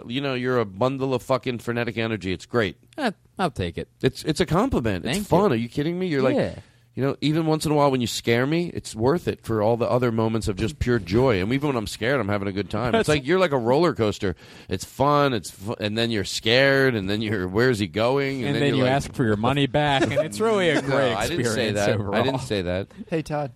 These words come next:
Speaker 1: That's your version.
Speaker 2: Yeah.
Speaker 1: My version is all a good, fun roller coaster.
Speaker 2: Thank you.
Speaker 1: Where you shitting? No. Uh, <laughs>
Speaker 2: Oh,
Speaker 1: I go
Speaker 2: that's
Speaker 1: bad
Speaker 2: true.
Speaker 1: right at
Speaker 2: Yeah,
Speaker 1: the end.
Speaker 2: yeah, yeah.
Speaker 1: No, no, it is. It's t-, to George Carlin. I'll just leave it as a
Speaker 2: Thank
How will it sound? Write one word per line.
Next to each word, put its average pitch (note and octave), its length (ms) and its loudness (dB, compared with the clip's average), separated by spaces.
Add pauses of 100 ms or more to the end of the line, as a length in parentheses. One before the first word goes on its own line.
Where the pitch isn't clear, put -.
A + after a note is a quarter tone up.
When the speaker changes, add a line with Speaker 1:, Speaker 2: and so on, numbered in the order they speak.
Speaker 1:
That's G#2+ 200 0
your B2+ 140 4
version. D#2+ 560 -2
Speaker 2:
Yeah. G2+ 240 -4
Speaker 1:
My A#2 160 2
version G2+ 400 0
is F#2 140 -2
all A2 420 4
a G2+ 60 -6
good, A#2+ 400 0
fun A2 340 -4
roller G2 320 2
coaster. E2+ 540 -6 (400)
Speaker 2:
Thank A2+ 240 -10
you. F2+ 160 -12 (140)
Speaker 1:
Where D#3 120 0
you C#3 160 4
shitting? F#3+ 640 -2
No. F2+ 140 -6 (380)
Uh, A2 200 -2
<laughs> - 180 4
Speaker 2:
Oh, - 140 4
Speaker 1:
I - 100 0
go - 180 0
Speaker 2:
that's - 80 -6
Speaker 1:
bad A#2+ 160 2
Speaker 2:
true. C#3 160 4
Speaker 1:
right - 120 4
at F3 80 4
Speaker 2:
Yeah, G3 80 4
Speaker 1:
the - 100 0
end. F#2 80 0
Speaker 2:
yeah, D#3 280 0
yeah. C#3+ 140 -8
Speaker 1:
No, F#3 100 4
no, F3 160 2
it C3+ 220 -2
is. D#3 200 2
It's B2+ 200 -6
t-, - 180 -6
to G3+ 180 -2
George D#3+ 280 0
Carlin. G2 260 4
I'll G#2 140 2
just G#2 160 -4
leave A2 160 0
it G2 80 0
as F2+ 100 0
a F2+ 60 -4
Speaker 2:
Thank D#2+ 60 -8